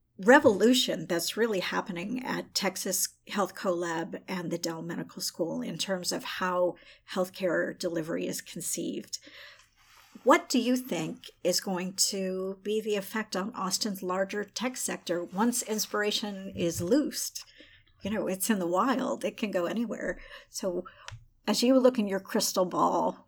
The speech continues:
what do you think might be happening in the tech sector?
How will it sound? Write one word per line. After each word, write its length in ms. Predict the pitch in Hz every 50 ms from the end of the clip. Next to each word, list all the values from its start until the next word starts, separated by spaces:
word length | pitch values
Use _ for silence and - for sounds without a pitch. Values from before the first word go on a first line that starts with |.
| - -
what 100 | - 202
do 80 | 208 202
you 120 | 196 196
think 300 | 190 - 208 175 - -
might 220 | 202 190 190 190
be 80 | - 185
happening 400 | 185 - 196 185 185 185 180 180
in 80 | 185 180
the 80 | 180
tech 260 | - - 185 156 -
sector? 540 | - - - - - _ - - - - -